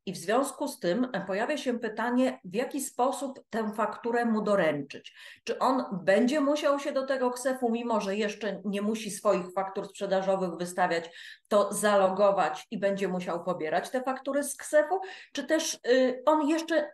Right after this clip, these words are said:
z-, zupełnie nie ma żadnych obowiązków po pierwszym lipca w ksefie? No więc ja tu wyraźnie chciałabym, mm, odpowiedzieć, że, mm, y, poja-, z-, jest zmiana w stosunku do projektu ustawy i w wersji uchwalonej przez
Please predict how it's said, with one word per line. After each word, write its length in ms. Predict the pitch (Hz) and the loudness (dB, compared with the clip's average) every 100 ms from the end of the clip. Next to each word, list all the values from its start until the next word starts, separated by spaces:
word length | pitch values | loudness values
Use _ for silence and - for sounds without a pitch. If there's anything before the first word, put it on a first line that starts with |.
| - | -4
z-, 540 | 262 - - 269 262 | -2 -2 -6 -6 -2
zupełnie 520 | 269 - 262 196 180 175 | -2 4 4 4 2 0
nie 100 | 160 | 0
ma 140 | 160 | 0
żadnych 360 | 160 160 160 180 | 0 -2 -2 -2
obowiązków 680 | 160 165 147 151 - 180 | -2 0 0 -2 -8 -8
po 100 | 165 | -6
pierwszym 400 | 165 170 - 170 | -4 -6 -6 -8
lipca 300 | 160 160 160 | -8 -6 -6
w 60 | 151 | -6
ksefie? 460 | - 151 147 - - _ _ - - | -4 -4 -4 -12 -16 _ _ -18 -4
No 120 | 208 | 0
więc 280 | 226 220 226 | 0 0 0
ja 160 | 226 | 2
tu 240 | - 285 226 | 2 -2 -2
wyraźnie 440 | 190 196 226 226 220 | 0 2 2 0 -6
chciałabym, 600 | - 202 190 180 190 - | -2 0 0 -2 -6 -10
mm, 340 | 185 170 - - | -8 -8 -6 -4
odpowiedzieć, 800 | 185 - - 175 160 160 190 196 | -6 -4 -2 0 0 0 -4 -4
że, 360 | 185 180 175 175 - - - | 0 2 2 -2 -14 -18 -8
mm, 280 | 190 175 190 | -4 -2 -2
y, 440 | 190 180 170 - | -2 -4 -6 -6
poja-, 320 | 202 180 - 180 | 0 0 0 -2
z-, 300 | - 185 185 | -6 -10 -2
jest 300 | 208 214 190 | 0 0 -2
zmiana 640 | 190 208 240 254 202 160 | 0 4 6 6 4 0
w 40 | |
stosunku 540 | - 175 - 208 208 196 | -4 -10 -4 -4 -2 0
do 100 | 185 | 0
projektu 800 | 185 190 185 175 - 156 190 - | 2 2 2 0 -4 -6 -4 -6
ustawy 600 | 185 - 160 135 156 247 - - _ | -8 -2 -2 0 -2 -2 -8 -18 _
i 260 | 208 190 - | -4 -2 -2
w 340 | 185 185 180 180 | -4 0 2 4
wersji 380 | 226 262 233 | 4 2 -2
uchwalonej 720 | 196 190 - 180 202 214 165 160 | -2 -4 0 2 4 2 -2 -6
przez 400 | - 160 - | -8 -8 -6